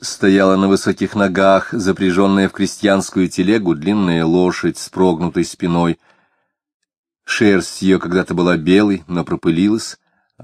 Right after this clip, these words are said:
приобрела грязную сероватость и желтоватые пятна. Большая костлявая голова бессильно и низко опущена к земле, в провалившейся глазнице тускло блестит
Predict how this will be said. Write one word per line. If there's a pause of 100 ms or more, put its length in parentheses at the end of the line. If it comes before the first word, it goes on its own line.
приобрела
грязную
сероватость
и
желтоватые
пятна. (420)
Большая
костлявая
голова
бессильно
и
низко
опущена
к
земле, (260)
в
провалившейся
глазнице
тускло
блестит